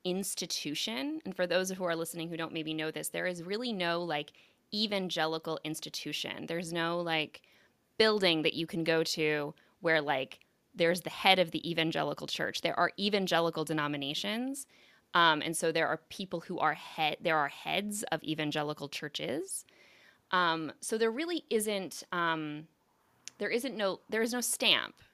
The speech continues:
to say, like, "This is our theology." But there is, uh, the Danvers Statement, which talks about male and female roles. And I am gonna mess up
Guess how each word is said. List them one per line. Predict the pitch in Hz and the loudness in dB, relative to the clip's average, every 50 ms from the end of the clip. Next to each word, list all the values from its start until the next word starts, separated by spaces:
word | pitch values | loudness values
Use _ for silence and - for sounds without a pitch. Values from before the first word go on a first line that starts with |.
| _ | _
to | - 190 | -6 -4
say, | - - 170 | -2 0 0
like, | 165 160 160 | 0 0 -2
"This | - 170 - | -4 -6 -4
is | 180 175 | -2 -2
our | 165 160 | -2 -4
theology." | 160 - 156 151 143 131 123 143 - - - - 117 113 - _ _ _ _ - - - - _ _ - | -4 -2 -2 0 0 2 0 -2 -4 -6 -10 -10 -12 -14 -16 _ _ _ _ -20 -20 -20 -20 _ _ 2
But | 202 190 - | 2 2 4
there | - 214 208 - - | 2 0 0 0 0
is, | 185 214 220 220 247 240 220 - - - | 2 4 4 4 2 2 -2 -6 -4 -2
uh, | 180 180 175 170 170 165 120 - - _ | 2 4 4 6 6 4 2 -2 -8 _
the | 170 180 170 160 156 156 156 - - | -2 0 2 2 4 2 0 -2 -4
Danvers | - 175 160 165 170 165 156 - | -4 -4 -2 -2 -2 -4 -4 -4
Statement, | - - 147 135 - - 143 151 185 226 - - _ _ _ _ _ _ _ _ | -6 -6 -6 -8 -8 -8 -6 -6 -6 -6 -8 -12 _ _ _ _ _ _ _ _
which | 175 175 175 - - - | -2 0 0 0 -2 -4
talks | - - - 170 170 - - - | -6 0 0 0 0 0 -4 -4
about | 175 - 160 156 151 - | 0 2 2 2 2 2
male | - 165 160 156 160 160 | 0 -2 0 0 0 0
and | 165 165 165 | 0 -2 -4
female | - - 165 151 147 147 147 | -6 -6 -6 -4 -4 -4 -6
roles. | 147 143 139 135 135 160 208 - - - - - - _ _ _ _ _ _ _ _ - | -4 -4 -4 -4 -4 -4 -6 -8 -10 -14 -18 -18 -20 _ _ _ _ _ _ _ _ -2
And | 180 175 165 165 165 160 156 - - _ | 0 0 2 0 0 -2 -4 -8 -6 _
I | 180 180 185 185 185 180 170 170 165 - | 0 2 4 4 4 2 0 -2 -2 -4
am | 165 | -4
gonna | 165 170 170 | -4 -6 -6
mess | 160 160 160 156 156 - - | -6 -4 -6 -6 -6 -6 -4
up | 156 151 147 139 - - | 0 0 0 -2 -4 -10